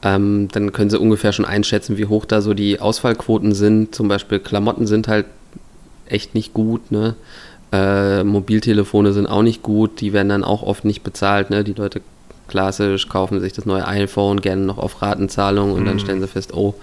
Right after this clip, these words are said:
Speaker 1: irgendwie fünfzig Euro im Monat ist ja doch ganz schön teuer. Und, ähm, dementsprechend ist dann natürlich auch die Marge, die du abtreten musst, ne? Weil einfach, ja, desto höher dein Risiko, desto höher die Ausfallquoten sind, desto mehr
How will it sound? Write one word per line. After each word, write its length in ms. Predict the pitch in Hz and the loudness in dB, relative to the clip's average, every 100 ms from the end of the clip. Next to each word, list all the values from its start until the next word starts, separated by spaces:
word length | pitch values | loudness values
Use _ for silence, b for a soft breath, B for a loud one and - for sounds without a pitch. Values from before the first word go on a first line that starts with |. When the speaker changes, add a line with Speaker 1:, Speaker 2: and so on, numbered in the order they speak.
| B B B B | B B B B
Speaker 1:
irgendwie 280 | - 95 95 | 0 2 2
fünfzig 400 | - 98 - 98 | 0 -4 -4 -2
Euro 220 | 98 101 | 0 2
im 40 | 98 | 2
Monat 280 | 101 101 | 2 0
ist 100 | 98 | -2
ja 80 | 98 | -2
doch 180 | 98 113 | -2 -2
ganz 200 | 98 98 | -2 -2
schön 100 | 98 | -2
teuer. 320 | - 98 117 - B B B B - - | 0 0 0 -4 B B B B -8 2
Und, 420 | 98 95 95 - - | 4 4 2 -2 -2
ähm, 400 | 95 95 95 95 - - - - - | 2 2 0 -4 -12 -20 -20 -12 0
dementsprechend 720 | 104 104 92 - 101 104 92 | 4 6 4 0 0 0 -2
ist 200 | 95 - | -6 -2
dann 100 | 98 | 2
natürlich 400 | 95 90 95 95 | 2 2 0 0
auch 120 | 95 | -4
die 180 | - 101 | -4 -2
Marge, 400 | 98 98 101 98 | 0 0 0 -2
die 120 | 98 | -6
du 100 | 98 | -4
abtreten 500 | - 101 - 104 98 | -2 -4 0 0 2
musst, 380 | 95 95 - - - - - - - | 0 0 -4 -12 -20 -20 -20 -20 -10
ne? 280 | 98 101 98 | -6 -4 -4
Weil 260 | 98 95 92 | -2 -2 -2
einfach, 420 | 95 - 95 - | -4 -6 -6 -6
ja, 220 | 95 92 - | -6 -6 -10
desto 200 | 101 - | -10 -6
höher 160 | 98 98 | -4 -2
dein 180 | 98 | -2
Risiko, 520 | 98 104 104 - 101 101 | -2 -2 -2 2 2 2
desto 200 | - 98 | 0 0
höher 140 | 98 | 0
die 100 | 98 | 0
Ausfallquoten 640 | - - 101 - 101 92 | -2 -2 -4 -2 -2 -2
sind, 240 | 98 98 95 | -2 -2 -4
desto 220 | - 98 | -4 -2
mehr 320 | 95 98 101 | 0 0 -2